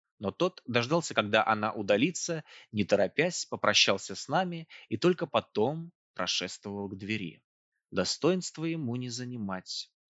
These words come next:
Очень величественный мужчина. Такого можно в короли сразу. Справиться.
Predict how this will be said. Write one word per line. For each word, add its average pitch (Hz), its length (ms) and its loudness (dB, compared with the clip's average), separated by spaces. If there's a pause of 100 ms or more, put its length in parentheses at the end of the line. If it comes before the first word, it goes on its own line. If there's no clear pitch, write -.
(360)
Очень 107 400 2
величественный 104 760 0
мужчина. 104 680 -2 (420)
Такого 175 300 2
можно 151 380 -2
в - 80 -14
короли 107 380 -2
сразу. 95 480 -10 (220)
Справиться. - 800 -2